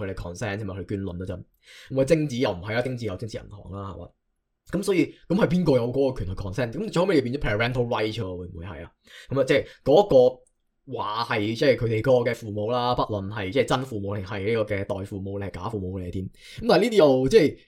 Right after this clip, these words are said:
呢趟咁嘅混水又好難搞嘅，好老實啊。即係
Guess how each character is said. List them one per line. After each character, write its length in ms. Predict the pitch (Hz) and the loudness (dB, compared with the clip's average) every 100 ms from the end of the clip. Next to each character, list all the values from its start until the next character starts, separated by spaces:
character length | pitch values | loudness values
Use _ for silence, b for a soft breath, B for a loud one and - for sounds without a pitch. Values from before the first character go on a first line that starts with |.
| _ - | _ -6
呢 140 | 220 | -2
趟 100 | 233 | 4
咁 40 | 170 | 6
嘅 100 | 185 123 | 8 6
混 120 | 113 | 2
水 140 | 107 143 | 2 2
又 60 | |
好 40 | 110 | 2
難 180 | 123 85 | -2 -6
搞 220 | - 104 | -10 -6
嘅， 140 | 101 82 82 _ | -4 -6 -16 _
好 160 | - 123 | -6 -4
老 80 | 95 | -4
實 160 | 104 127 | -8 -12
啊。 180 | 85 - _ _ _ _ _ - | -14 -18 _ _ _ _ _ -4
即 80 | 170 | 0
係 80 | 131 | 0